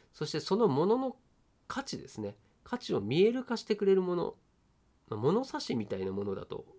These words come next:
いうふうに思えばいいでしょうか。で、自分と、例えば、そうだな、何かを売る、魚屋さんだったら魚屋さんとの関係の中で、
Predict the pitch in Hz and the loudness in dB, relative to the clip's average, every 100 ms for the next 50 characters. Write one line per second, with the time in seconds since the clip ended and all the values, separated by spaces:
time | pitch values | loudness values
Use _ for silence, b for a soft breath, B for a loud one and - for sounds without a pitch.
0 | - 107 95 113 101 - 107 107 95 95 | -8 -6 -4 -6 -6 -6 -2 0 0 -4
1 | - - - - _ _ _ _ _ - | -8 -10 -12 -14 _ _ _ _ _ -20
2 | - b b b _ 202 - b b _ | -20 b b b _ 2 2 b b _
3 | 127 131 151 151 147 - _ _ _ _ | -2 0 0 0 -4 -8 _ _ _ _
4 | _ - 208 - - _ _ _ _ _ | _ 2 4 4 0 _ _ _ _ _
5 | _ _ - 117 - 120 - - _ _ | _ _ -10 0 2 2 -2 -10 _ _
6 | _ - - - 95 101 143 147 104 98 | _ -10 -10 -8 -8 -2 -2 -2 -4 -4
7 | 107 113 - _ - 110 113 104 101 98 | -4 -6 -8 _ -18 -10 -8 -8 -8 -6
8 | 139 151 160 107 98 110 110 113 110 107 | -6 -4 -6 -8 -8 -10 -6 -4 -4 -4
9 | 107 101 - b b b - 240 190 143 | -6 -8 -8 b b b -6 0 2 2
10 | - b _ - 147 147 143 - 147 143 | -2 b _ -6 -2 0 -2 0 2 2
11 | 151 151 120 160 139 - | 0 -4 -2 0 0 -2